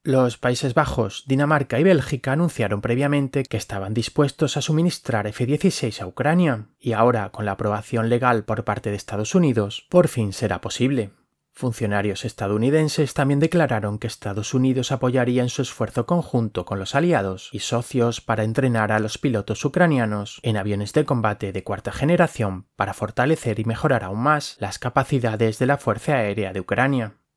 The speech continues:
Los representantes del Pentágono declararon que podrían formar a los pilotos ucranianos en unos cuatro meses.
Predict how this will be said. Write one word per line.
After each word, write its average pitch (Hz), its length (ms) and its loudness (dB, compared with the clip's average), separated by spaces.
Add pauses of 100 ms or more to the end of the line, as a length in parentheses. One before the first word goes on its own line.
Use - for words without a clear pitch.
Los 117 300 4
representantes 113 800 0
del 117 120 4
Pentágono 123 520 2
declararon 113 720 2
que 160 100 0
podrían 120 460 4
formar 117 480 2
a 95 80 -6
los 101 160 -10
pilotos 104 580 -6
ucranianos 127 840 0
en 165 160 2
unos 113 240 -2
cuatro - 340 -10
meses. 113 600 -2